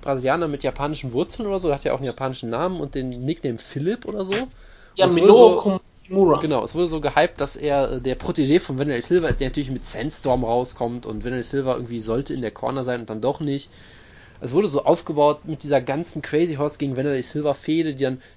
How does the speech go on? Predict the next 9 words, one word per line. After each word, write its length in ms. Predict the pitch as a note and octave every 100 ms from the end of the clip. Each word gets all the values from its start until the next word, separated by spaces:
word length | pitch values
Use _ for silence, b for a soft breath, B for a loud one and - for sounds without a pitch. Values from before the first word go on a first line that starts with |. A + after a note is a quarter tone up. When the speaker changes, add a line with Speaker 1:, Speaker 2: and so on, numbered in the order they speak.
| _
Speaker 1:
zufällig 840 | - - - G#3 C#4 - F#3 F3+ -
am 100 | C#3+
Tag 160 | D3+ C#3+
vorher 260 | E3 D3+
nochmal 280 | C#3+ B2+ C3
aufgeflammt 540 | F#3 - - G2+ F#2+
ist 100 | -
mit 100 | -
einem 140 | B2